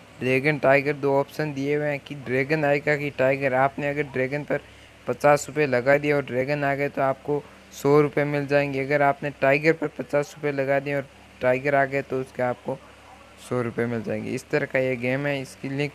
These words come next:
नीचे डिस्क्रिप्शन में दी हुई है, वहाँ जाकर आपको इसको इंस्टॉल कर सकते हैं। अब हम चलते हैं ड्रीम इलेवन पर। तो दोस्तों, हम गोलकीपर के अंदर लेंगे जे लॉस को,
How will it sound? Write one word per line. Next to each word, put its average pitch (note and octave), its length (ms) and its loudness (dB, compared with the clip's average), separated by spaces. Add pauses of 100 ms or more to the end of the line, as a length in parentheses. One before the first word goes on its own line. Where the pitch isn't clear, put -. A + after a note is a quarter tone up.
नीचे C#3 380 -2
डिस्क्रिप्शन C3+ 600 -6
में C3 220 -4
दी C3+ 120 -4
हुई C#3+ 160 -2
है, C#3 120 -2
वहाँ C3 220 0
जाकर C3 320 0
आपको C3 240 -2
इसको - 220 -8 (520)
इंस्टॉल A#2+ 320 0
कर A#2+ 120 -2
सकते - 340 -8
हैं। - 80 -6
अब B2+ 180 -6
हम C3 120 -6
चलते C3 280 -4
हैं C#3 140 -2
ड्रीम B2 240 -6
इलेवन A2 260 -4
पर। - 200 -10 (1300)
तो D3+ 160 2
दोस्तों, D#3+ 360 2
हम D3 180 -4
गोलकीपर D3 580 2
के D3 140 -4
अंदर D3+ 280 2
लेंगे D3 460 2 (680)
जे C#3+ 380 2 (380)
लॉस C#3 400 2
को, G#2+ 220 -4